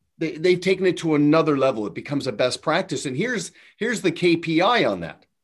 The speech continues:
When an advisor gets a phone call from a client and the client says, "Hey, Brad,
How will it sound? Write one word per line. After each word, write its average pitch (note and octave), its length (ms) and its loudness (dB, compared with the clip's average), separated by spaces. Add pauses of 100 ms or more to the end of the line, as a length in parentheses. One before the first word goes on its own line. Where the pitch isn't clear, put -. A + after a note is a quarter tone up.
(420)
When F3 220 2
an F3+ 140 2
advisor E3+ 640 2
gets F3 240 0
a E3 60 -2
phone F3 280 0
call E3 220 2
from D3 180 -2
a A#2+ 60 -4
client D3+ 420 -2
and B2 160 -8
the B2 60 -6
client C#3+ 400 -2
says, B2 520 -2 (1300)
"Hey, D3 240 0
Brad, B2+ 520 0